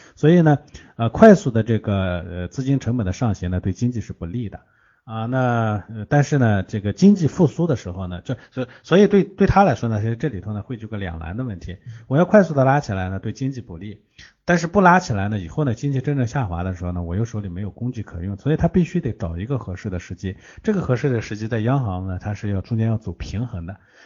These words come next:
那比如说最近的经济复苏很好，很好的情况下呢，哎，我就择机会让它升高一点。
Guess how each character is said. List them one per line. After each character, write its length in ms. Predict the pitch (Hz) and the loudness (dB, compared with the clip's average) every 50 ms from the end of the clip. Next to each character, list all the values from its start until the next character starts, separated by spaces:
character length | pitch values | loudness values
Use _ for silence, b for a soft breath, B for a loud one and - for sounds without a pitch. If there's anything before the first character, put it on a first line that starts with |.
| B B | B B
那 80 | B 135 | B -4
比 80 | 139 | -2
如 80 | 147 170 | 0 2
说 100 | 190 202 | 2 2
最 120 | 190 196 | 4 4
近 120 | 196 196 190 | 4 4 4
的 100 | 180 156 | 4 4
经 180 | - 170 180 | 4 2 0
济 100 | 175 170 | 0 0
复 160 | 160 - 165 151 | -2 -2 0 0
苏 140 | 156 165 | 0 0
很 240 | 156 - 101 117 147 | 0 0 0 -2 0
好， 280 | - - - - _ _ _ B B B B | -2 -2 -6 -8 _ _ _ B B B B
很 120 | B - 208 | B 4 6
好 120 | 214 185 | 6 8
的 80 | 175 165 | 8 6
情 160 | - - 143 | 4 2 2
况 160 | 151 151 131 | 2 2 2
下 120 | 131 127 120 | 2 0 0
呢， 100 | 117 107 | -2 -2
哎， 120 | 104 117 | -4 -6
我 160 | 120 107 98 | -8 -8 -8
就 140 | - 131 131 127 _ _ _ _ _ - | -8 -8 -8 -10 _ _ _ _ _ -12
择 380 | - 107 - - - 120 156 | -12 -12 -4 2 6 6 6
机 160 | 165 - 208 190 | 6 6 4 2
会 120 | - 160 | 2 2
让 160 | 135 131 120 | 0 0 0
它 80 | 117 127 | 0 -2
升 220 | 120 - 165 170 | -2 0 -2 -2
高 160 | 170 175 180 | 0 0 -2
一 80 | 185 165 | -2 -4
点。 180 | - 92 90 | -6 -8 -12